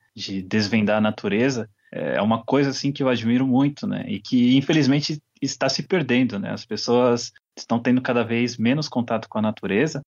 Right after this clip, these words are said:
e isso é prejudicial para a própria natureza, inclusive. Porque quanto menos você conhece, né, a natureza, mais difícil é a preservação da mesma, né? Então,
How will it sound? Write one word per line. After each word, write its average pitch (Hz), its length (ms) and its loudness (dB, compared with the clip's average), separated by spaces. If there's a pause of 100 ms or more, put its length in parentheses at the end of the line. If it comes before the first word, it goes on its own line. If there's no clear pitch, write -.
(200)
e 107 640 4
isso 131 360 2
é 131 80 4
prejudicial 135 880 0 (200)
para 120 120 0
a 110 40 -2
própria 135 300 0
natureza, 156 500 2
inclusive. 95 480 -4 (260)
Porque 110 220 -2
quanto 143 260 -2
menos 175 240 4
você 151 260 0
conhece, 147 540 0
né, 113 220 2
a 104 80 0
natureza, 123 640 0 (340)
mais 147 280 2
difícil 160 480 2
é 160 200 2 (200)
a 165 120 2
preservação 151 680 0
da 110 100 2
mesma, 92 380 -6
né? 95 200 -10
Então, 110 880 2